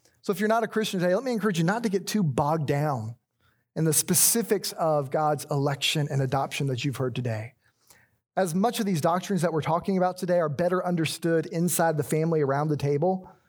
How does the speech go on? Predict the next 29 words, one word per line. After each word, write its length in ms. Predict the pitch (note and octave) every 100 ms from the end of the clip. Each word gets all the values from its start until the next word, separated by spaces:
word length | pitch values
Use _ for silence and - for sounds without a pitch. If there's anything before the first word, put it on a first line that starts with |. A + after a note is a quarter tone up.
| _
than 100 | -
outside 420 | D#3 D3+ D#3 D3 B2+
of 80 |
the 60 | A#2+
family. 420 | A#2 A2+ G#2 A#2+ _ _ _ _ _ _ _ -
But 80 | A3
I 100 | F#3
do 200 | A#3 B3+
pray 600 | - - A3 C#3 C3 F#3+ - _ _
that 100 | -
as 100 | F3+ F3
you've 80 |
been 200 | G3 G3
listening 400 | F3+ A3+ G#3+ G3
in 280 | F#3 F#3+ D#3
to 120 | D#3
our 80 | E3
family 340 | C#3+ F#3 E3+ D3+
conversation 640 | E3 D3+ C#3 D#3+ D#3 C#3
today, 440 | A#2 A2+ G#2 B2 - _ _ - -
that 120 | F3
you 120 | D#3 G#3
have 120 | D#3
heard 380 | - A3 A#3+ G3
the 80 |
word 240 | G3 E3+ G3
of 140 | E3+
God 320 | D#3+ D#3 D#3
preached, 640 | - - G3+ B2+ - -